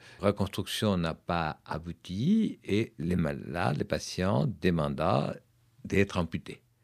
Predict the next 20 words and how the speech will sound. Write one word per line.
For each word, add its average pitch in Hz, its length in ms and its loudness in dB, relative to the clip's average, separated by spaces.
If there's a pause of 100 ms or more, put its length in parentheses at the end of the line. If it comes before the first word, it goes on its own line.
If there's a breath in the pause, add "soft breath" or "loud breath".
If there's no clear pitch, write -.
(120)
Chose 92 240 -4
qui - 120 -8
a - 20 -4
été 73 180 -8
faite 107 480 0 (560)
en 82 100 0
Angleterre. 95 580 4 (220)
En - 100 10
revanche, 135 500 6 (160)
pour 87 120 0
les 82 120 2
malades 85 420 2 (100)
successifs, 107 800 -2
donc - 240 -6 (120)
ils - 160 -12
ont 67 80 -4
refait 69 320 -4
les 71 120 -4
deux 67 180 -6
mains 76 420 -2